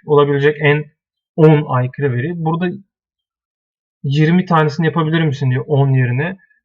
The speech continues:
Nerede on seçmiştik? Ha, şurada yazıyordu. Acaba,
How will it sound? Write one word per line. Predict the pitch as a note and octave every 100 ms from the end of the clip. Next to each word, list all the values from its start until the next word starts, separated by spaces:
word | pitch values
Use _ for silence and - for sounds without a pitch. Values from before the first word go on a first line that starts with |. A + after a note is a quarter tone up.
| _
Nerede | C#3 D3+ F3+ F3 D#3
on | D3+ C3+ C3
seçmiştik? | - C3 - B2+ - G3 - - - _
Ha, | C#3
şurada | - F3+ D#3+
yazıyordu. | D3 B2 B2 C3 F#3 F#3+ _ _ _ _ _ _ _ _ _ _ _ _ _ _ _ _ _
Acaba, | B2+ C#3+ D#3 D#3+ -